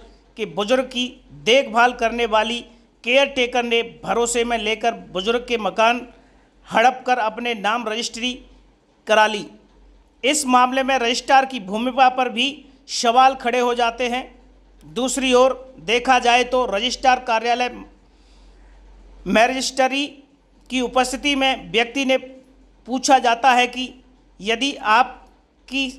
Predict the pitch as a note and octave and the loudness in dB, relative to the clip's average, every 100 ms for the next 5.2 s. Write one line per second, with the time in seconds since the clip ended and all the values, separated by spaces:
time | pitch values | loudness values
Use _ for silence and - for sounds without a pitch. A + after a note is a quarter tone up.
0 | - - A3 G#3 A#3+ A#3+ C#4 B3 C4 - | -18 -8 -2 0 0 0 2 4 2 -2
1 | - - - _ _ _ _ _ A#3+ A#3+ | -20 -20 -20 _ _ _ _ _ 0 2
2 | A#3+ A3+ B3 A#3 - E3+ B3 C4 C#4 C4+ | 2 0 0 -2 -2 0 0 2 0 2
3 | D4 C#4+ D4 A#3 B3+ C4+ C#4 C#4 C4 B3+ | 2 0 -2 2 2 2 0 0 -2 4
4 | C4 C4 B3 B3 C#4 B3+ G#3 A#3+ B3+ C4+ | 4 4 0 -4 -4 -4 -2 -2 -2 -4
5 | C4 | -4